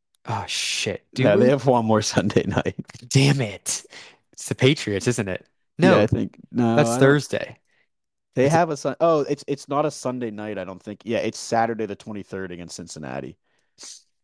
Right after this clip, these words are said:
Speaker 2: It's an N B C four thirty game. They're doing, like, a Saturday special.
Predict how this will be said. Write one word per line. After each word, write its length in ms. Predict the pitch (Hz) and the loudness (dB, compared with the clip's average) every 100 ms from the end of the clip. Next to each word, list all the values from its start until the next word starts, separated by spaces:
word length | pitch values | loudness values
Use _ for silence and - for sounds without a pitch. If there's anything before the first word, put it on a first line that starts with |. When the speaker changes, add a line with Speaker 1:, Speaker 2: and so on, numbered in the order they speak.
| _ _ | _ _
Speaker 2:
It's 180 | 107 - | -8 -4
an 100 | 104 | -2
N 160 | 95 87 | -2 -4
B 120 | 85 | -8
C 220 | - 82 | -8 -10
four 260 | - 87 76 | -10 -10 -10
thirty 320 | 80 76 78 | -8 -10 -10
game. 240 | 78 80 | -10 -8
They're 120 | 80 | -8
doing, 240 | 82 85 80 | -6 -4 -4
like, 120 | 80 | -2
a 60 | 78 | -2
Saturday 520 | - 78 78 78 73 | -2 -4 -6 -10 -12
special. 480 | - - 71 71 | -12 -12 -10 -12